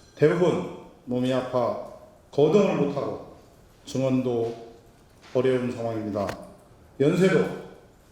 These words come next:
구십 대 이상입니다. 이분들이 언제 우리 곁을 떠날지 모릅니다.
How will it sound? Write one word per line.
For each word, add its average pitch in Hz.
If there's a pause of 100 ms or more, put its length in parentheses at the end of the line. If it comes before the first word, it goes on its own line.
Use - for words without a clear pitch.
(160)
구십 -
대 117 (280)
이상입니다. 107 (920)
이분들이 - (460)
언제 180 (260)
우리 127
곁을 117
떠날지 117
모릅니다. 101